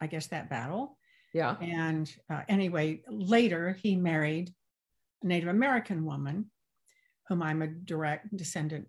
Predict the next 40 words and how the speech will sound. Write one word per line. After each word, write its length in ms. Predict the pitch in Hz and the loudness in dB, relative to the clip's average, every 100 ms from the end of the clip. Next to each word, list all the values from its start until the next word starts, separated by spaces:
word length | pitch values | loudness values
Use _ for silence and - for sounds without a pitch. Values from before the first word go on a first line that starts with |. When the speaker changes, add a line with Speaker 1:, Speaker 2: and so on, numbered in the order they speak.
| _ | _
Speaker 1:
of, 400 | 160 139 156 - - - | 0 0 -2 -6 -12 -8
uh, 140 | 151 151 | -6 -4
named 300 | 156 160 156 | -2 0 6
Speaker 2:
Do 100 | 262 | 8
you 60 | |
Speaker 1:
Jane. 80 | 262 | 10
Speaker 2:
know 400 | 254 254 254 - | 10 8 8 4
what, 400 | 208 240 240 - | 2 6 6 6
um, 480 | 240 226 220 214 202 - | 4 6 4 2 -2 0
what 340 | 196 220 220 | 4 4 4
tribe? 440 | - 202 208 302 - - _ _ _ | 4 6 6 4 0 -12 _ _ _
Speaker 1:
She, 320 | - 247 262 - | -2 4 4 4
well, 320 | 196 175 175 - _ _ _ | 4 4 4 -4 _ _ _
that's 160 | 262 - | 4 6
a 60 | |
whole 160 | 233 233 | 6 6
other 160 | 185 175 | 4 0
story, 380 | - 180 147 156 | 0 0 0 6
but 220 | 262 311 | 8 10
Speaker 2:
Okay. 120 | - - 160 | 6 2 4
Speaker 1:
we, 260 | 190 - - _ - - | 4 2 -8 _ -4 4
we 80 | 214 | 6
could 120 | 202 | 6
talk 240 | 202 175 | 4 4
about. 300 | 175 151 127 | 2 2 2
Supposedly 540 | - 208 277 277 247 208 | 2 6 6 6 4 2
she 180 | - 185 | 2 0
was 180 | 170 - | 0 0
Cherokee, 500 | 165 170 175 240 185 | 0 0 0 0 2
and 100 | 165 | 0
she 120 | 165 | -2
had 140 | 160 | -2
a 40 | 156 | -4
Cherokee 460 | - 151 151 156 | -6 -6 -6 -6
son, 460 | 143 - 147 151 143 - - _ _ | -6 -4 -2 -2 -4 -10 -20 _ _
but 100 | 175 | -2
she 200 | - 196 | 0 4
married 420 | 180 190 214 208 | 4 6 6 4
my 340 | 175 165 160 170 | 2 2 0 -2
ancestor, 880 | 175 160 160 147 139 - 135 156 | 0 0 0 -2 -4 -6 -8 -8